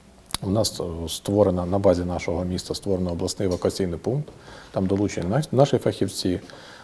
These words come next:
також нам було доручення і разом з військово-, обласною військовою адміністрацією у нас, е, окрім евакопункту, створений, ем,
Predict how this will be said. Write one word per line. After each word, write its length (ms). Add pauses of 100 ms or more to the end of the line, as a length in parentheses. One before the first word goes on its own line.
також 320
нам 120
було 160
доручення 580
і 140
разом 300
з 100
військово-, 320
обласною 360
військовою 300
адміністрацією 580
у 20
нас, 240
е, 40 (640)
окрім 360
евакопункту, 760
створений, 640 (760)
ем, 460